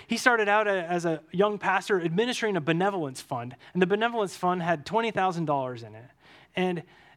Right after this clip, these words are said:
every year, the pastor that managed it before him ran out of money. And he said, "Well, you know what? This year, we're gonna put a requirement on it. If somebody wants to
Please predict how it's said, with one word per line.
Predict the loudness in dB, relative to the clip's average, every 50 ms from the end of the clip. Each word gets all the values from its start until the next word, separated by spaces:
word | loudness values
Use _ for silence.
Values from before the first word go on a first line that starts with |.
| _ 2
every | 2 2 2 0 -2
year, | 0 2 4 4 4
the | 4 2
pastor | 2 2 2 2 0 0 0
that | 0 0 0
managed | 0 0 0 0 0 0 -2
it | -2
before | -2 -4 -4 -2 0 0
him | 0 0
ran | 0 0 0 0
out | -2 -2
of | -4
money. | -4 -6 -8 -10 -16 -20 _ _ _ _ _ _ _ _ _ _ _ _ _ _ _ -2
And | -2
he | 0 2
said, | 2 2 4
"Well, | 4 4
you | 4 4
know | 4 4
what? | 2 2 2
This | -2 -2 0
year, | 0 0 2
we're | 2 2
gonna | 2 0 0
put | 0 0 0
a | 2
requirement | 0 0 0 2 4 4 4 2 0 0
on | 0 2 2
it. | 2 0
If | 0 0
somebody | 0 2 2 2 0 0
wants | 2 2 2 0 0 -2 -4 -2
to | 0 0 0